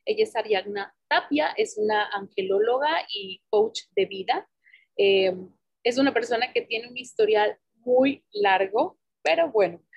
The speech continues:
me di a la tarea de hacerlo lo más pequeño posible. Eh, ella tiene más de veinticinco años en contacto con los ángeles. Eh, también desarrolla conferencias y talleres. Ha estado invitada en el Festival de Cannes dos veces.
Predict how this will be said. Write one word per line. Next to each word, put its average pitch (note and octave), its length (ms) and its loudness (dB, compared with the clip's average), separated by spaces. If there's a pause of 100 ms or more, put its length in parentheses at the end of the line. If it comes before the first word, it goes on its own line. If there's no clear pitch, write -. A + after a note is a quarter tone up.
(220)
me G#3 100 -2
di G#3 100 0
a A3 60 6
la B3 140 0
tarea G#3 280 0
de G#3+ 80 2
hacerlo G#3 420 -4
lo G#3 140 -2
más G3+ 260 -10
pequeño C4 480 -4
posible. G#3 720 -6 (400)
Eh, G#3 380 2
ella D4+ 200 -2
tiene E4+ 320 -2
más C#4 320 -2
de E4+ 100 -2
veinticinco A#3+ 600 -6
años A3+ 300 -10
en G#3+ 120 -12
contacto F#3 500 -10
con G3+ 140 -6
los F3 220 -14
ángeles. G3+ 600 -8 (400)
Eh, G3 320 0 (140)
también G#3+ 320 0
desarrolla G#3 540 0
conferencias G3 760 -4
y G3 80 -18
talleres. G#3+ 720 -2 (120)
Ha G3 120 0
estado G#3 640 2 (180)
invitada G3+ 600 0
en A3 100 -2
el G3 100 -8
Festival F#3 440 -6
de G#3 120 -4
Cannes G3 480 -6
dos B3+ 380 0
veces. F3+ 580 -4